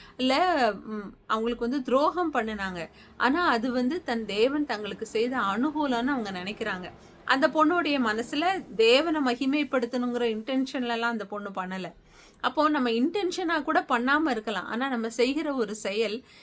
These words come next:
தேவனை மகிமையும் படுத்தலாம், தேவனை குறைவாகவும் ஆக்கலாம். இதை நம்ம ரொம்ப ஜாக்கிரதையாக செய்யணும். அதே போல தான் நாம ரட்சிக்கப்பட்ட ஒவ்வொருவரும் நமக்கே அறியாம யாரோ ஒருத்தரை இம்ப்ரெஸ் பண்றது, இல்ல யாரோ ஒருத்தருடைய மனசுல நெகட்டிவ் இம்பாக்டை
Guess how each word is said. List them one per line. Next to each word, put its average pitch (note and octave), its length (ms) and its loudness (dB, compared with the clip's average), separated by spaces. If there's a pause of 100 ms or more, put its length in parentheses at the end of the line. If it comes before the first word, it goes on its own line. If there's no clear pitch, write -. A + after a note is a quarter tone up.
(140)
தேவனை A3+ 360 4
மகிமையும் B3+ 580 0
படுத்தலாம், C4 480 0
தேவனை A3 480 -2
குறைவாகவும் C4 920 0
ஆக்கலாம். G3 520 -4
இதை G#3+ 200 -4
நம்ம G3 200 -8
ரொம்ப G#3 280 -6
ஜாக்கிரதையாக G#3 920 -6
செய்யணும். F3+ 320 -10 (360)
அதே A3+ 280 4
போல C#4+ 360 2
தான் C4 380 2
நாம G3+ 300 0
ரட்சிக்கப்பட்ட C4 600 -4
ஒவ்வொருவரும் A3+ 640 0
நமக்கே C#4 640 0
அறியாம A3+ 320 -2
யாரோ A3+ 480 0
ஒருத்தரை G#3+ 340 -6
இம்ப்ரெஸ் B3 380 -6
பண்றது, G3 500 -8 (340)
இல்ல B3+ 160 4
யாரோ B3 540 6
ஒருத்தருடைய G#3 500 -4
மனசுல A3+ 500 -4
நெகட்டிவ் C4 500 -2
இம்பாக்டை A3 500 -4